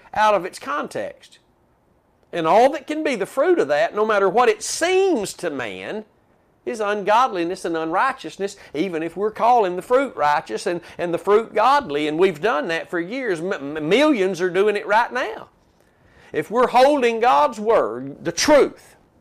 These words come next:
outside of its righteous context, the only fruit that can be bare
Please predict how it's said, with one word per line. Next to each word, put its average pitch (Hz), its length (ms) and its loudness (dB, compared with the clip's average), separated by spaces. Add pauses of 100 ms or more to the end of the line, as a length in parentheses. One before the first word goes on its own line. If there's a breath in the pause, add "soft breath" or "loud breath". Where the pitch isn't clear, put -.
(1040 loud breath)
outside 196 560 2
of 170 80 0
its 151 180 -8
righteous 220 540 0
context, 147 720 -4
the 175 200 2
only 233 420 2
fruit 185 460 0
that 170 180 -6
can 160 240 -6
be 165 140 -4
bare 143 520 -4